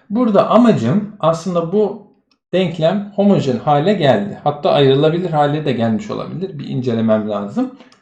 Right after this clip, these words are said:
Tabii dağıtmam gerekiyor bunu görebilmem için. Buradaki ifadeyi şunu yapıyorum. Önce kolaylık açısından denklemi her yerini iki ile çarpıyorum. Şu ikiden kurtulayım.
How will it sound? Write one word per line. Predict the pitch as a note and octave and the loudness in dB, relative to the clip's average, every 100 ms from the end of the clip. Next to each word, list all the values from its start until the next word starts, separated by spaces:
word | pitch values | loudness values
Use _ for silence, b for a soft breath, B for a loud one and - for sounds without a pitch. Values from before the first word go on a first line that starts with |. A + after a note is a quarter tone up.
| B _ | B _
Tabii | B2+ A2 A2+ | -8 -6 -2
dağıtmam | A#2 B2+ - A2 G2+ G2+ - | 2 2 2 -2 -2 -8 -10
gerekiyor | G#2 G2 F#2+ G#2 - | -8 -8 -8 -12 -12
bunu | G#2+ G2+ | -14 -10
görebilmem | G2 F#2+ G2 C3+ F#3 | -10 -10 -12 -12 -12
için. | G3 - A#3+ B B B B - | -12 -6 -6 B B B B -8
Buradaki | A#3 G3+ E3 - | -2 0 0 -2
ifadeyi | F#3 G3+ G#3+ D#3+ B2+ G#2+ F#3 A3 - - _ _ _ _ _ _ _ _ _ | -6 0 2 2 0 -2 -2 -4 -8 -20 _ _ _ _ _ _ _ _ _
şunu | G3+ | 2
yapıyorum. | A3 - A#2 G#2+ D3+ G#3+ - - - _ - | 4 2 0 -2 0 -2 -6 -18 -20 _ -2
Önce | G#3 F#3+ B2 C3 F3 - - | 0 2 0 -2 -2 -8 -16
kolaylık | - D3 D3+ D#3+ E3+ | -6 0 0 0 -2
açısından | C3+ - - A#2+ G2+ B2 F#3+ G3+ B B B _ | -4 -4 -8 -8 -6 -4 -4 -6 B B B _
denklemi | F3 F#3 G3 F3 | -4 -2 -2 -2
her | E3+ G#3 | 0 2
yerini | F#3+ D#3 F3+ F#3+ | 2 -2 -2 -4
iki | - | -4
ile | D#3 A#2+ | -2 -2
çarpıyorum. | A#2+ A#2 F3 E3 | -4 -8 -8 -10
Şu | - | -10
ikiden | - C3 C#3 E3 | -10 -4 -4 -4
kurtulayım. | C3 B2 A#2 A#2 | -6 -6 -10 -12